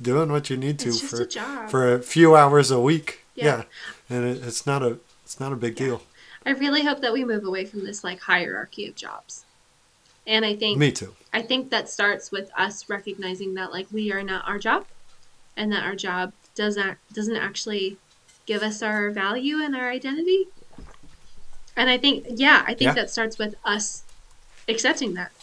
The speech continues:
Speaker 2: right? And then we somehow infuse that into the culture around us. But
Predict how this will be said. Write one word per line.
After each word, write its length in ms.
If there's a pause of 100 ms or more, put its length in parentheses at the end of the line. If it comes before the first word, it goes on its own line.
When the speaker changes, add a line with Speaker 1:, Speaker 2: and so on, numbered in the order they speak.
Speaker 2:
right? 280 (120)
And 200
then 340 (500)
we 160
somehow 640 (180)
infuse 720
that 280
into 280
the 100
culture 420
around 300
us. 300 (440)
But 320